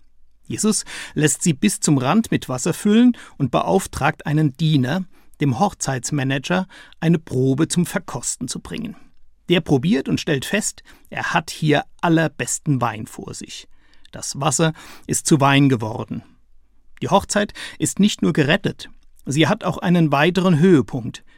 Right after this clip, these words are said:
nämlich einen erlesenen Spitzenwein. Und davon gleich sechshundert Liter. Auf den ersten Blick klingt das gar nicht fromm.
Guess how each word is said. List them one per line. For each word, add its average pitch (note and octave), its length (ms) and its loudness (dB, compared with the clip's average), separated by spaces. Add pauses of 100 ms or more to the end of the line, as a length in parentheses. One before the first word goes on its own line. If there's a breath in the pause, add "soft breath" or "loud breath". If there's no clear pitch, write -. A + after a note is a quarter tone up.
nämlich D#3 460 4
einen D#3 280 2
erlesenen C#3+ 880 0
Spitzenwein. - 760 -8 (380)
Und - 360 4
davon D3 460 0
gleich C3 380 -2
sechshundert - 880 -4
Liter. - 300 -14 (1300 loud breath)
Auf - 140 -4
den F3 140 0
ersten E3+ 320 2
Blick D#3+ 260 0 (340 loud breath)
klingt E3 340 4
das C#3+ 260 0
gar B2 200 -2
nicht B2 220 -8
fromm. - 320 -12